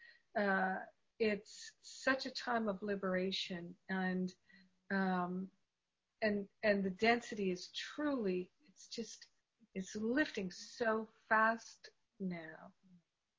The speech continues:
Yeah. I'm so glad you brought that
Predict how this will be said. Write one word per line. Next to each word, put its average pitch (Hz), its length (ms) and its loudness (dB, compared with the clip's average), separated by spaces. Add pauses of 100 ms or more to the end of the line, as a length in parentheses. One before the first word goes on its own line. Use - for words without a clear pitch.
(1200)
Yeah. 190 320 0
I'm - 1700 -20
so - 240 -2
glad 233 360 2
you 208 80 0
brought 190 360 0
that 185 220 0